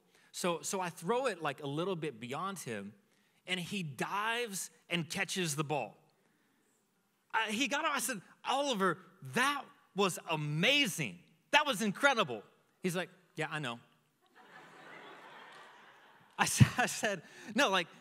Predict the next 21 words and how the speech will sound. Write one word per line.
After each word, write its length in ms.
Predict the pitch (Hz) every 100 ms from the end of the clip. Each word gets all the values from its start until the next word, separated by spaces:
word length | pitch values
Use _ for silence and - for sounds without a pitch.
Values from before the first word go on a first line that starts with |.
| 180
like, 140 | 202 185 -
you 160 | 180 269
don't 240 | 247 165
get 180 | 151 240
it. 140 | 147 - - _ _
Like, 240 | 214 220 165 - -
like, 200 | 196 202 - - _ _ _ -
I 120 | 214
wish 340 | 214 277 -
I 80 | 262
would 160 | 233 214
have 100 | 170
had 280 | 165 208 190 170
my 140 | 170 170
cell 280 | - 202 185
phone. 240 | 190 165 160
I 60 |
wish 300 | 180 226 233
I 80 | 196
would 120 | 196
have 120 | 180